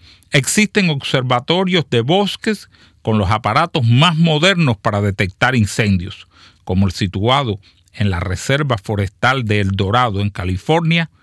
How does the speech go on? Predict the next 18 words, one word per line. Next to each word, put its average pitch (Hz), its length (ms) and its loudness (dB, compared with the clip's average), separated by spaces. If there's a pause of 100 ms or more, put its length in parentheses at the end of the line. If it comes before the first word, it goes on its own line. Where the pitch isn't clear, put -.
(400)
que 127 200 2
es - 160 -4
ejemplo 147 680 2
de 127 160 2
estos - 360 -4
centros 175 640 -2 (400)
de 113 120 2
observación 113 1000 0 (380)
para 104 240 -2
prevenir 110 460 2
incendios 117 800 2 (360)
que 101 140 -2
destruyen 151 680 0
nuestros 104 420 -2
bosques - 540 -4 (100)
y 113 100 0
riquezas 95 560 -4
forestales. - 560 -10